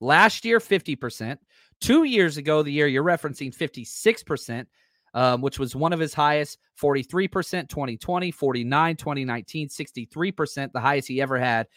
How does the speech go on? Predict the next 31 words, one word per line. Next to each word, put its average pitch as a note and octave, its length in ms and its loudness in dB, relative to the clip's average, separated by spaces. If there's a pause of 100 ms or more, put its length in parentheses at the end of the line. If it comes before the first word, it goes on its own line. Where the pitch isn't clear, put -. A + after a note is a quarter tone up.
(140)
was A#2 160 -6
twenty C#3+ 340 -2
eighteen. A2 580 -6 (420)
So, A3 380 4
I F#3 80 0
mean, G3+ 300 0 (840)
yeah, G#3 280 8
they're, A3+ 360 4
they're A3+ 140 6
down. A#3 480 4 (420)
Forty-nine A#3 500 4
percent A#3 340 -4
is C#3 160 -6
down. D3 500 0 (120)
It's - 160 -10
the D3+ 140 2
lowest F3+ 380 4
in G#3 120 -6
three F#3+ 200 -2
years, C3 520 -4
second F#3 360 -2
lowest F3 300 0
in A#2 80 -10
four F#3 280 -2
years. G#2+ 540 -8 (1600)
But A3 200 8 (260)
they G3+ 380 2
have A#3 340 6
moved B3 300 -2
away D3 420 0
from C3 640 -2